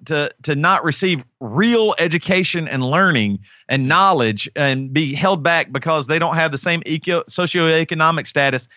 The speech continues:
that I do. I mean, we gotta, that's the real stuff there. This stuff about, like, I, I mean, it's the same thing. It's cussing. Like, you gotta be kidding me. We,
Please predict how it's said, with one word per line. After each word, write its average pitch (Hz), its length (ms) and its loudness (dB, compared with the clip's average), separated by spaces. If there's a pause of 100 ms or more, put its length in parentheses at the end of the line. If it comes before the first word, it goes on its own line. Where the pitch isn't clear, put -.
(220)
that 127 120 0
I 196 120 4
do. 143 200 0
I 135 60 -2
mean, 175 120 -4
we 190 80 -4
gotta, 180 500 0
that's 214 240 -4
the 185 120 -4
real 202 340 0
stuff 123 400 -2
there. 113 220 -2
This 190 240 -6 (280)
stuff 214 360 0
about, 175 400 2
like, 160 260 -2
I, 196 180 -2
I - 40 0
mean, 202 240 -2 (160)
it's 180 100 -4
the 196 60 -2
same 262 240 0
thing. 208 260 0
It's 131 180 -4 (160)
cussing. 196 440 -2
Like, 147 240 -2 (440)
you 190 220 -8
gotta 285 300 0
be 214 80 -2
kidding 220 320 -4
me. 107 180 -6 (320)
We, 220 180 -4